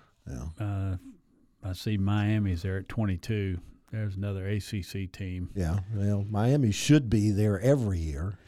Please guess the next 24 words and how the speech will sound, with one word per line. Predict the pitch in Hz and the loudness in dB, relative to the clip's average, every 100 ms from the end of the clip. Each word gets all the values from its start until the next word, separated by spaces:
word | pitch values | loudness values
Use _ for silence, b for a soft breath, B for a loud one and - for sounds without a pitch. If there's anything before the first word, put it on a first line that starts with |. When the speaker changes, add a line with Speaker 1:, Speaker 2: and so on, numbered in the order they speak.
| - | -4
Speaker 1:
considering | 95 135 117 113 101 | 2 4 6 4 4
the | |
weather | 98 120 123 107 | 4 6 8 6
they | 101 101 | 4 4
have, | 90 92 92 110 | 4 2 2 0
and | 92 92 | 0 2
they | 104 | 2
have | 107 101 | 2 2
a, | 98 85 | 0 -2
a | 95 104 110 - - | -2 -2 -2 -6 2
very | 180 160 | 6 8
nice | 127 107 101 | 8 6 2
facility | - 87 104 82 80 78 | 0 -2 0 0 -2 -2
there. | 139 | 2
Speaker 2:
Yeah, | 135 104 | 2 2
that's | 113 - | 0 -2
nice | 104 95 90 - | -2 -2 -2 -4
down | 92 85 | -6 -6
there. | 85 82 | -8 -8
It | 85 | -6
really | 92 104 92 87 | -4 -2 -2 -4
is. | 80 87 78 107 - _ | -6 -4 -4 -4 -8 _
Speaker 1:
Yeah. | 117 | -12
Speaker 2:
Uh, | 101 98 | -12 -12